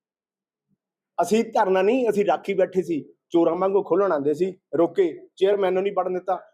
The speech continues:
ਬੰਦ ਕੀਤਾ, ਤਾਲਾ ਲਾਇਆ, ਕਰ ਲੈਣ ਜੋ ਮਰਜ਼ੀ, ਬੈਠੇ ਖੜੇ ਆ,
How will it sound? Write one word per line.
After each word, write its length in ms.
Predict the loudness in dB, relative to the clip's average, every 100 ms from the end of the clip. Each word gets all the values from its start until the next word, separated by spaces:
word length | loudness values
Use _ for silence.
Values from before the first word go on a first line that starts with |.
| _ -8
ਬੰਦ 300 | -2 0 -2
ਕੀਤਾ, 500 | -4 -4 -4 -4 _ _ -20 _ _ _ -4
ਤਾਲਾ 220 | 0 2
ਲਾਇਆ, 320 | 2 2 0 -4 _ _ _ _ -10
ਕਰ 140 | -6
ਲੈਣ 180 | -6 -4
ਜੋ 160 | -4
ਮਰਜ਼ੀ, 380 | -4 -6 -8 -14 _ _ -6
ਬੈਠੇ 320 | -6 -2 -2
ਖੜੇ 260 | 0 2
ਆ, 100 | 0